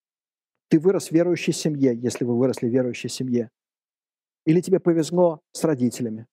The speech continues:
тебе повезло со школой, тебе повезло с мужем, тебе повезло с женой, тебе просто повезло. Или ты просто хороший человек.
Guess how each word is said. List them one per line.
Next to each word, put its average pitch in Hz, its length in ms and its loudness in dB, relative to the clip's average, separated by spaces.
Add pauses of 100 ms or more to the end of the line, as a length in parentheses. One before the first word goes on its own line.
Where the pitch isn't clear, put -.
(480)
тебе 151 140 4
повезло 160 400 0
со 170 140 -6
школой, 117 520 -4 (520)
тебе 139 180 4
повезло 151 560 2
с - 140 -8
мужем, 143 320 2
тебе 135 180 2
повезло 135 420 2
с 135 40 -4
женой, 147 300 2
тебе 165 180 2
просто 208 300 0
повезло. 170 560 0 (540)
Или 185 360 4
ты 180 120 4
просто 190 580 0
хороший 165 540 0
человек. 160 600 2